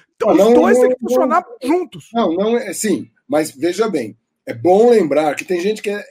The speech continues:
Speaker 2: que é, que é, com, vou dar um exemplo: sistema de cotas. Eu sou a favor do sistema de cotas, mas com parcimônia e com raciona-, é, e, e racionalizando. Não é também,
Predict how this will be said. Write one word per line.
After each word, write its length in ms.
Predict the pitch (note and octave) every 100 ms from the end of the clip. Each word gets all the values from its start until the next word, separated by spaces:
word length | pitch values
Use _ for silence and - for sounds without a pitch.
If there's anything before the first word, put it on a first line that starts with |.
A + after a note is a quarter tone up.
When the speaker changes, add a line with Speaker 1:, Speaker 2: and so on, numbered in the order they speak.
| D#3+
Speaker 2:
que 80 | E3
é, 240 | E3 F#3 - _ _ _ _
que 80 | C#3+
é, 380 | C#3+ D3 D3+ -
com, 280 | G3 G#3+ G3+
vou 200 | A3 G3+
dar 120 | G3+
um 120 | G3+
exemplo: 440 | F3+ C3 G#2+ - G#2
sistema 400 | C#3+ - G3+ G#3
de 100 | G3
cotas. 600 | D#3 G#2 - D#2+ - - _ _ _ _ _ _ _ _ _ _ _
Eu 280 | - G3+ B3+
sou 180 | A#3+ G3
a 80 | E3
favor 340 | D#3+ B2+ C#3+
do 120 | B2+
sistema 400 | A#2 A#2 B2 A2
de 100 | G#2
cotas, 560 | - C#3 E3 G3 A3+ - -
mas 340 | B2+ D3 F#3
com 180 | - G3+
parcimônia 800 | G3 G3 G#3+ D3 C3+ C#3+ E3 G3
e 120 | G3+ F#3+
com 200 | G3+ F3+
raciona-, 580 | F3+ F#3 G#3+ G#3+ A#3 -
é, 260 | D3+ F#3+ -
e, 260 | D#3 - A#2+
e 20 |
racionalizando. 1000 | A#2+ A#2 C#3 D#3 B3+ B3 A#3 C3 - _ _ _ _ _ _
Não 160 | A2+ A#2
é 180 | A#2+ F#3+
também, 760 | G#3+ A#3 G3 G3 A3+ A3+ G#3+